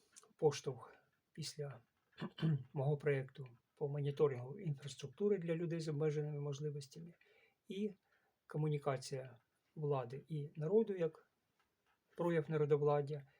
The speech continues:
це були проєкти по <clears throat> організації всерайо-, всерайонних, всекиївських форумів, де люди могли тематично звернутися до влади і отримати відповідь.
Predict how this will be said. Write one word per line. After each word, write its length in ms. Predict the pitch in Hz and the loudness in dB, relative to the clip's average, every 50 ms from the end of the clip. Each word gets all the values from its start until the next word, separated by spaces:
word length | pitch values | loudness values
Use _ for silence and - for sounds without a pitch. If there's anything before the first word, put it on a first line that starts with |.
| _ _ _ | _ _ _
це 160 | - - 233 | -6 -4 -4
були 200 | 214 202 165 151 | -2 0 0 0
проєкти 600 | 143 139 151 147 156 165 165 - - 147 143 139 - _ _ _ _ _ _ _ _ | 0 2 2 2 2 2 2 4 4 4 4 2 -4 _ _ _ _ _ _ _ _
по 280 | - 151 147 156 160 147 - _ _ _ _ _ | 6 8 8 8 6 4 -4 _ _ _ _ _
<clears throat> 1400 | - - 156 151 139 135 - _ _ _ _ _ _ _ _ _ _ _ _ _ _ _ _ _ _ _ _ - - | 0 2 2 2 2 0 -6 _ _ _ _ _ _ _ _ _ _ _ _ _ _ _ _ _ _ _ _ -6 -2
організації 720 | 170 151 135 143 147 139 131 147 160 175 170 - 156 139 | 0 2 4 4 2 2 4 4 4 4 4 2 -2 -2
всерайо-, 800 | 139 - - - 156 147 139 139 - 202 160 147 143 139 175 226 - _ _ _ _ _ _ _ _ _ _ _ _ | -2 -2 0 2 2 2 2 0 -4 -6 -4 -2 -2 -2 -2 -4 -8 _ _ _ _ _ _ _ _ _ _ _ _
всерайонних, 920 | - - - - - 160 147 127 127 123 147 190 196 185 185 175 - - _ _ _ _ | -16 -12 -10 -2 2 2 2 2 0 -2 -2 -2 -2 -4 -6 -8 -10 -12 _ _ _ _
всекиївських 880 | - - - - 143 139 - 160 170 180 160 - - 156 147 135 - - - - - - - - - _ | -14 -10 -8 -6 -6 -6 -4 -4 -4 -4 -6 -6 -8 -8 -10 -10 -12 -18 -20 -20 -20 -20 -20 -20 -20 _
форумів, 560 | - - - 165 160 156 143 135 127 120 117 - | -10 -4 2 4 6 6 6 4 2 -4 -8 -8
де 300 | - 135 139 127 120 120 - _ _ _ _ _ | -4 -4 -2 -4 -4 -6 -12 _ _ _ _ _
люди 240 | 156 165 202 185 190 | -4 -2 -2 0 0
могли 240 | 180 170 156 160 170 | 0 -2 -2 -2 -4
тематично 640 | - 156 139 127 120 117 151 139 135 - 151 135 135 | -4 -4 -6 -6 -6 -8 -8 -8 -8 -8 -8 -6 -6
звернутися 640 | 135 120 123 123 123 127 131 131 151 143 - 143 | -6 -8 -8 -10 -10 -12 -12 -10 -10 -10 -10 -10
до 120 | 127 131 127 | -10 -10 -8
влади 360 | 139 160 202 202 185 - 196 | -6 -4 -4 -4 -4 -8 -10
і 280 | 196 170 147 143 220 | -10 -10 -10 -10 -12
отримати 500 | 226 - - - 156 151 143 139 139 - | -14 -18 -14 -10 -8 -6 -6 -8 -8 -10
відповідь. 520 | 131 131 123 120 - - 170 165 156 - | -12 -12 -14 -16 -16 -16 -16 -16 -18 -20